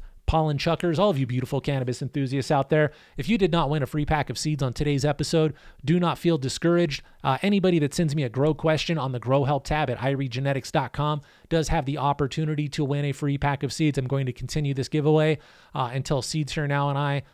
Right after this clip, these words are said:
uh, decided that we've given away enough seeds, which could be quite a while because I like giving away free seeds. It feels good. Make sure you go hit that Grow Help tab at irie genetics dot com. Again, don't feel discouraged. You guys, since I've started doing this,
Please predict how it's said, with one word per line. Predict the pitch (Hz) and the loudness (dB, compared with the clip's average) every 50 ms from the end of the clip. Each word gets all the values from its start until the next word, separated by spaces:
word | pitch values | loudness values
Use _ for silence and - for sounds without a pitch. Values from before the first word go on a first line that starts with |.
| _ _ | _ _
uh, | - 120 | -6 -6
decided | 120 117 113 - - 147 143 139 135 | -4 -4 -4 0 0 2 2 2 0
that | 127 120 | 0 0
we've | 127 131 123 | 0 -2 0
given | 120 135 131 139 | 0 -2 0 0
away | 131 127 135 135 | 0 0 0 0
enough | 131 135 135 127 - | 0 -2 -4 -6 -4
seeds, | - 165 156 151 127 | 0 0 0 0 2
which | 143 165 147 131 | 0 -2 -2 -2
could | - 160 160 135 | -2 -2 0 0
be | 143 143 139 | 0 -2 -2
quite | - - 147 135 131 | 0 0 0 0 2
a | |
while | 127 135 135 131 123 | 0 0 0 0 0
because | 127 127 147 135 - - | 0 -2 -2 -4 -2 0
I | - 196 196 | 2 2 2
like | 147 139 151 160 127 | 2 0 -2 -2 -2
giving | 131 127 123 139 135 | -4 -2 -2 -2 -4
away | 127 117 123 123 120 | -2 -2 -2 -2 -2
free | 117 - 139 131 127 | -4 -6 -8 -8 -8
seeds. | - - 151 147 135 117 | -6 -4 -4 -4 -2 -2
It | 123 - | -4 -2
feels | - 139 139 135 113 - | -2 -2 -2 -2 0 2
good. | 147 165 175 147 117 - - _ - _ - - _ - - | 4 4 4 4 2 -4 -18 _ -20 _ -20 -20 _ -10 -8
Make | 170 165 | -6 -6
sure | - 196 | -4 -4
you | 185 156 | -4 -2
go | 175 | 0
hit | 160 165 175 - | 0 0 0 0
that | 170 151 120 | 0 0 2
Grow | 139 143 156 147 | 2 2 2 2
Help | 147 151 135 - | 2 0 0 2
tab | - 165 156 156 151 139 - - - - - | 2 4 4 2 0 -2 -6 -14 -20 -10 -10
at | 139 - | -8 -4
irie | - 151 160 156 147 151 139 | -2 -2 0 0 0 -2 -2
genetics | 127 139 139 143 143 143 135 - - | -2 0 0 0 0 0 -2 0 0
dot | 160 143 135 | 0 0 2
com. | - - 156 151 147 | 0 0 0 2 0
Again, | 143 131 151 139 | 0 0 -2 0
don't | 127 160 170 165 | 2 0 0 0
feel | - - 180 160 | -2 -2 -2 -2
discouraged. | 139 127 - - 156 156 156 160 156 139 127 - - - - - - | -2 -4 -4 -2 0 2 2 2 0 0 -4 -10 -14 -20 -20 -10 -8
You | 156 | -2
guys, | 143 170 160 143 | 2 2 2 2
since | - - 156 - | 0 -2 -2 -2
I've | 156 135 | -2 -2
started | - - 180 175 160 147 117 | 0 2 2 2 2 2 2
doing | 120 143 151 160 160 | 2 2 2 4 2
this, | 160 170 170 - - | 2 0 0 -2 -4